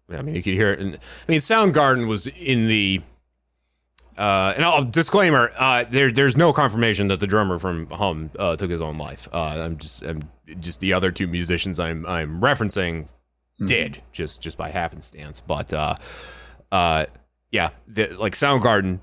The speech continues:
Speaker 1: part of the grunge movement, where all of those songs were just dark and depressing. Um,
Speaker 2: Mm-hmm.
Speaker 1: but then, uh, uh, Scott Hutchinson's music in Frightened Rabbit was like,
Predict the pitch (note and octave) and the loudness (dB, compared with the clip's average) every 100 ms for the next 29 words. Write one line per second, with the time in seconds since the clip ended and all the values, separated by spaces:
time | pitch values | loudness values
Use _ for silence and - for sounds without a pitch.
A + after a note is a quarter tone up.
0 | - C3+ A2+ G2 A2 G#2+ F#2+ F#2 F2+ F#2 | -2 2 2 2 2 2 2 0 2 2
1 | F2+ - G2+ F#2+ G2+ C3+ F3 C3+ G2+ F#2+ | 0 -2 0 2 2 2 4 2 2 0
2 | F#2 A2 F#2+ F#2+ F2 F#2+ E2+ E2+ F2 F#2+ | 2 2 2 0 -2 -2 -2 -4 0 2
3 | F#2+ F#2 F2 E2 - A#2 G#2 D#2 D2+ D#2+ | 2 0 -2 -4 -2 -2 -2 -8 -10 -14
4 | - _ _ - E2+ D#2+ F#2 F2+ D#2 D2+ | -18 _ _ -10 -4 0 2 0 -4 -8
5 | _ - F2+ F#2 F2 D#2+ D#2 _ _ _ | _ -6 -2 -2 -2 -4 -10 _ _ _
6 | _ _ _ _ - - - F#2 F#2 F2+ | _ _ _ _ -20 -20 -10 -4 -2 -2
7 | E2+ D2+ - - _ - G2+ C#2+ D2 F2 | -4 -6 -12 -20 _ -12 -12 -12 -16 -16
8 | G2 - D#3 G#2 B2+ E3+ C3 G2+ F#2 F2+ | -8 0 2 4 2 2 0 0 -2 0
9 | F2 F2 E2+ - C3 D#2+ E2 A2 F2 D2+ | -2 -4 -6 0 0 0 -2 0 0 -2
10 | E2 D2 D#2 E2 D#2 D2+ | -4 -6 -4 -2 -2 -4